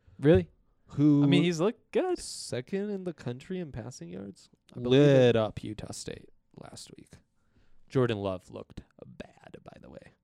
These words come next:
Speaker 1: Yeah.
Speaker 2: Three picks, completed fifty percent of his passes. Now, uphill battle, you know, you're playing
Speaker 1: For sure.
Speaker 2: L S U, like,
Speaker 1: For
Speaker 2: that's
Speaker 1: sure.
Speaker 2: gonna happen. But he has just disappointed me at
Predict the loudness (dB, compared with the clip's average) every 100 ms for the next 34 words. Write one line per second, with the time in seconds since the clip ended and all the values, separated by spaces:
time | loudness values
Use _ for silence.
0 | _ -4 -2 -4 _ -4 2 2 0 -6
1 | -6 -16 -8 -8 -8 -16 -12 -12 -10 -12
2 | -12 -16 -16 -16 -18 -18 -20 -20 -20 _
3 | _ _ _ -8 -8 -2 -2 2 0 2
4 | 0 0 -2 -8 -10 -4 -4 -2 -6 -4
5 | -2 2 2 2 0 -2 -4 -2 -2 0
6 | 0 0 -4 -4 -8 -14 -18 -20 -20 _
7 | -4 -2 0 2 2 -2 -4 -4 -4 -6
8 | -4 -6 -4 -4 -4 -6 -6 -6